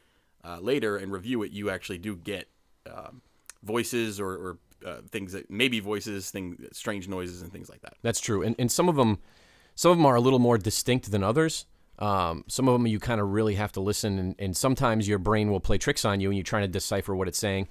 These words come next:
Speaker 1: Right.
Speaker 2: Um, other times it can be clear as day, and, and the skeptics will say that, you know, all it's doing is just picking up,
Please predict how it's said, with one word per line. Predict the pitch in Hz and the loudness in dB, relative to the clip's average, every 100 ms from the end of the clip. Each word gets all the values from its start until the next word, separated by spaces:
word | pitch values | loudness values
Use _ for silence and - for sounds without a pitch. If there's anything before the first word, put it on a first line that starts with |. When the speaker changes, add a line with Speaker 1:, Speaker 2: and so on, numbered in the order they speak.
| - | 0
Speaker 1:
Right. | 127 107 82 - _ | 4 4 2 -14 _
Speaker 2:
Um, | 110 101 101 | 0 0 2
other | 123 175 | 4 4
times | - 120 110 104 | 4 2 2 0
it | - 113 | -4 -2
can | 107 | 0
be | 101 101 | 0 -4
clear | - 127 110 | -2 2 2
as | 98 | 2
day, | 90 104 101 | 2 2 2
and, | 95 107 | 0 -2
and | 123 107 98 | 0 0 0
the | 95 | -2
skeptics | - 120 117 - | -2 0 -2 -2
will | 104 | -4
say | - 104 | 0 0
that, | 95 87 - - - | 0 -4 -8 -18 -4
you | 110 | 0
know, | 92 | 0
all | 92 107 | 2 2
it's | 98 | 2
doing | 120 101 | 2 2
is | 90 | 0
just | 90 - | -4 -2
picking | - 107 98 | -2 0 0
up, | 101 | -2